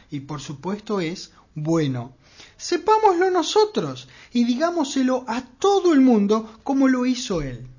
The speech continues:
de la misma manera. Juan, capítulo diez. Bien, si Dios es tan bueno como nosotros decimos que es y como está debidamente documentado en su palabra, que Dios es bueno, entonces,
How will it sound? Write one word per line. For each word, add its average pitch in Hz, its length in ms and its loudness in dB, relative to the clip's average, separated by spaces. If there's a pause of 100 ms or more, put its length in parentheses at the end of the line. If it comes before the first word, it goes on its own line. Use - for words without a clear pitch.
de 156 160 -10
la 156 120 -4
misma 180 320 -4
manera. 117 500 -12 (240)
Juan, 160 640 0
capítulo 170 540 -6
diez. - 420 -12 (160)
Bien, 139 340 -2 (460)
si - 220 0
Dios 415 320 4
es 262 140 -8
tan 254 240 2
bueno 254 280 0
como 160 220 -6
nosotros 190 680 -6
decimos 165 680 -2
que 170 300 -4
es 214 140 -4
y 170 60 -10
como 156 240 -10
está 220 400 -8
debidamente 220 840 -2
documentado 156 640 -8
en 165 60 -10
su 156 180 -10
palabra, 139 560 -8 (220)
que 147 160 -8
Dios 175 320 -8
es 165 120 -8
bueno, 127 380 -10 (380)
entonces, 359 680 -2